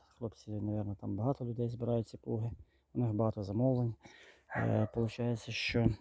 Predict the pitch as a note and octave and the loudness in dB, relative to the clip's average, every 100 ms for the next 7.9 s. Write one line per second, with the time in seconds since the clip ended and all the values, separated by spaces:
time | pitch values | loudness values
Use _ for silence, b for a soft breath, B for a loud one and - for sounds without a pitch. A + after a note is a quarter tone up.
0 | _ b b b b b _ - A2+ G#2+ | _ b b b b b _ -2 2 4
1 | G#2 G#2 B B B B B _ _ _ | 4 2 B B B B B _ _ _
2 | - C3+ C#3 - A2+ A2+ B2 B2 - A2+ | 2 4 4 0 -2 4 4 4 2 0
3 | - - B2+ B2 A#2+ A#2 A2 A2+ A2 G#2+ | 2 2 2 4 6 6 4 6 4 4
4 | G2+ G2+ A#2+ B2+ A2 - G#2+ A2 G#2+ - | 0 4 6 6 4 2 -2 0 0 0
5 | G2+ B B B B - B2+ B2 B2 A#2+ | -4 B B B B 0 4 8 8 10
6 | B2 A2+ A2+ - - C3+ C#3+ b b b | 10 8 0 -2 -4 -2 -2 b b b
7 | _ _ - A#2+ A2+ A2+ B2 C#3 | _ _ 0 2 4 6 8 6